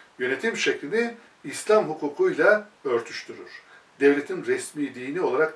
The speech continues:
İslamiyet'i ilan eder. Böyle ve aynı zamanda İslamiyet'i yaymayı, arza hakim kılmayı, dolayısıyla arzı inşa etmek,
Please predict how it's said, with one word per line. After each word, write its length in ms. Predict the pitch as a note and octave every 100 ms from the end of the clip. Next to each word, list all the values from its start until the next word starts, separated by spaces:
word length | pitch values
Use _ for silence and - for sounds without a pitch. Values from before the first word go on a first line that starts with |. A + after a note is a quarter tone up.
| -
İslamiyet'i 720 | A#2 - C3 B2+ B2+ B2 -
ilan 460 | D#3 B2+ B2 -
eder. 460 | - - - - - _ - - - - - - _ -
Böyle 320 | F3 G3 D#3+
ve 260 | F3 G3 -
aynı 240 | - D3+
zamanda 280 | C3+ B2+ C3
İslamiyet'i 640 | D3 - D3 C#3+ C#3+ F3 C3
yaymayı, 460 | B2 A#2 A#2 G2+ - _ - _ _ -
arza 580 | D3 D3 D3 D#3 F3+ F#3 -
hakim 460 | C3 C3+ B3 A3
kılmayı, 440 | - A#2+ G#2+ G#2 - - _ _ - - _ -
dolayısıyla 680 | D#3 F3 D#3+ - D3 B2+ - - _ _ _ _
arzı 360 | D3+ D3+ D3 C#3+
inşa 420 | C#3+ C#3 - C#3
etmek, 380 | B2 - F#3+ G3+